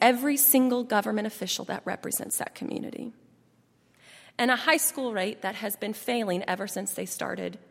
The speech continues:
uh, creating standards, with a forty percent graduation rate, many dropping out their freshman and sophomore year.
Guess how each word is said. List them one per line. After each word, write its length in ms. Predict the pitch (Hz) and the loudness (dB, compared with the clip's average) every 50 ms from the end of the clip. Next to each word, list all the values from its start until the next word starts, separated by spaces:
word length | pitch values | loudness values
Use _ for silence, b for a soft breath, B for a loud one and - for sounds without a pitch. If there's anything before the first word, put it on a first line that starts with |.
| _ _ - - _ _ | _ _ -20 -20 _ _
uh, 240 | 196 180 180 175 - - | -12 -10 -10 -10 -12 -12
creating 360 | - - 190 196 196 185 185 | -8 -6 -4 -4 -2 -2 -2
standards, 600 | 190 - - 202 220 254 233 - - - - - B B B B B B | -2 -2 -2 -2 -2 -2 -2 -4 -8 -10 -10 -10 B B B B B B
with 140 | - 247 | 4 6
a 100 | 254 247 | 6 4
forty 320 | 247 - - 302 294 294 277 | 4 4 4 6 6 6 4
percent 380 | 285 285 269 - - 247 - | 4 2 2 4 4 2 4
graduation 640 | 220 226 214 208 - 240 226 247 269 262 - 180 175 180 | 6 6 6 6 6 4 4 4 4 4 2 0 -2 -2
rate, 340 | 175 - - - - - - _ _ _ _ _ _ _ B B B B B B | -6 -8 -6 -8 -10 -12 -12 _ _ _ _ _ _ _ B B B B B B
many 360 | 247 262 285 294 302 294 285 | 2 4 6 6 6 4 4
dropping 400 | 254 269 240 247 247 269 247 214 | 6 6 4 6 4 0 -2 0
out 220 | 214 220 220 - | 2 2 2 2
their 140 | - 202 202 | 0 -4 -4
freshman 640 | - - - 202 202 196 - - - 202 196 202 | -4 0 0 0 0 2 0 0 0 0 0 0
and 240 | - - 185 185 190 | 0 -2 -2 0 2
sophomore 560 | - - - 170 185 - - - 185 180 180 | 2 0 0 -2 -6 -10 -10 -8 -6 -6 -6
year. 420 | 180 - - 65 - - - - | -6 -8 -10 -12 -12 -12 -14 -16